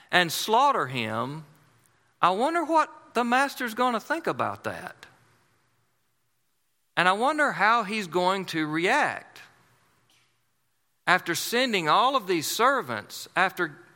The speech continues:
giving time and time again the opportunity to do the right thing, and finally sending his son, and his son being received in the same way, they never stop to consider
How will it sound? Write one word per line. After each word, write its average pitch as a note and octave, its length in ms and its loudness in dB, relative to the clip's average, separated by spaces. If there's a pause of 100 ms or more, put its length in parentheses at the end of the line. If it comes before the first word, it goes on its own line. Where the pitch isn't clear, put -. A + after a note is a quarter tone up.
giving D3+ 520 -2
time C#3 580 -2
and A#2 180 -8
time F3+ 540 -2
again D#3+ 540 -4
the B2+ 140 -6
opportunity F#3+ 840 -2
to B2+ 100 -4
do F#3+ 300 -4
the D3 120 -2
right B2 300 0
thing, G3 400 -2
and B2 140 -6
finally F#3 420 -2
sending G#3 400 -4
his B2 160 -6
son, F#3 580 -4 (880)
and F#3 140 4
his F3+ 140 2
son B3 420 4
being F3 240 2
received A3 500 0
in D#3+ 80 0
the C#3+ 80 2
same E3 380 0
way, G#3+ 360 2 (1500)
they G#3 160 4
never B3+ 400 2
stop C4+ 480 2
to B3 180 0
consider G3+ 800 2